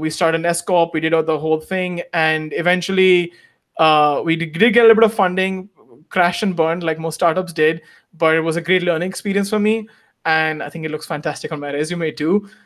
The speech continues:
So just having that experience of, you know, starting my own company, building my own product, launching it, getting users, you know, failing spectacularly, all of that was a great experience. And I think a lot of that,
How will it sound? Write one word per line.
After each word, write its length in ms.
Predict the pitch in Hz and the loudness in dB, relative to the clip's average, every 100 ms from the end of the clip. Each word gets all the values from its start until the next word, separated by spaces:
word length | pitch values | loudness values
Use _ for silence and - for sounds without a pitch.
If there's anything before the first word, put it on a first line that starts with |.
| _ _ | _ _
So 800 | - 196 165 156 151 147 143 - | -8 0 2 2 0 -2 -4 -6
just 220 | 165 170 180 | -6 -6 0
having 300 | 175 175 175 | 0 0 0
that 140 | 170 | 0
experience 540 | 160 - 185 160 156 | -2 -6 -4 -2 -4
of, 140 | 160 - | -6 -8
you 80 | 147 | -8
know, 80 | |
starting 320 | 143 185 165 170 | -2 0 0 0
my 80 | |
own 100 | 160 | -4
company, 320 | 165 151 160 156 | -2 -4 -4 -4
building 340 | 156 170 175 | -2 -2 -2
my 60 | 160 | -2
own 160 | 160 | -4
product, 380 | - 160 156 151 | 0 0 0 0
launching 420 | 170 165 175 160 | -2 -2 -4 -4
it, 240 | 151 151 151 | -2 -4 0
getting 280 | 180 175 165 | 0 0 -2
users, 560 | 170 156 156 156 147 - - _ _ - | -2 2 2 2 0 -12 -20 _ _ -8
you 80 | |
know, 240 | 170 156 151 _ _ | -4 -4 -8 _ _
failing 240 | 202 190 | 2 2
spectacularly, 840 | 165 180 175 165 - 165 165 165 165 | 0 -2 0 0 2 2 2 0 0
all 140 | 190 190 | 2 4
of 140 | 165 | 4
that 320 | 170 165 160 | 4 2 0
was 180 | 165 156 | -4 -2
a 160 | 156 151 | -2 -4
great 220 | 151 160 | -4 -4
experience. 560 | 147 - 147 143 143 170 | -4 -8 -8 -6 -8 -4
And 100 | 160 | -4
I 60 | |
think 200 | 160 175 | -4 -4
a 40 | 170 | 2
lot 180 | 175 | 2
of 80 | 180 | 4
that, 300 | 170 165 - | 2 0 -2